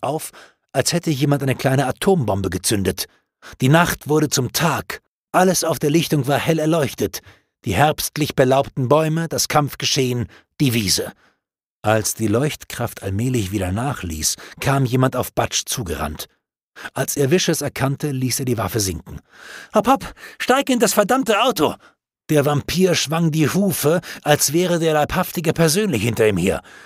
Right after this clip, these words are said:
„Was ist mit?“ Den Rest des Satzes bekam Butch nicht mehr heraus, rannte frontal auf ihn zu wie ein Rambock, packte ihn und zerrte ihn mit sich weiter, bis sie sicher im Wagen saßen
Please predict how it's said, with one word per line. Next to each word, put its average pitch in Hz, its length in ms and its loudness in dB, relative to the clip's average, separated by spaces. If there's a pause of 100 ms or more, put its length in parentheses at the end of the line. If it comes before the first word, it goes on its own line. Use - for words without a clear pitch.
(320)
„Was 165 260 4
ist 175 220 2
mit?“ 156 340 0 (500)
Den 139 180 0
Rest 160 340 0
des 127 120 -2
Satzes 123 420 -2
bekam 107 440 -6
Butch - 260 -2
nicht 101 240 -8
mehr 92 120 -2
heraus, - 500 0 (400)
rannte 123 400 0
frontal 135 560 -4
auf 131 180 -8
ihn 113 120 -6
zu 151 280 -2
wie 139 80 -2
ein 110 100 -2
Rambock, 123 540 0 (240)
packte - 380 -2
ihn 185 320 0 (280)
und - 160 0
zerrte 170 360 0
ihn 151 140 0
mit 147 180 2
sich 131 220 -2
weiter, 151 280 0
bis 139 200 -2
sie 143 100 0
sicher 139 280 -2
im 127 160 -2
Wagen 143 300 2
saßen 131 480 0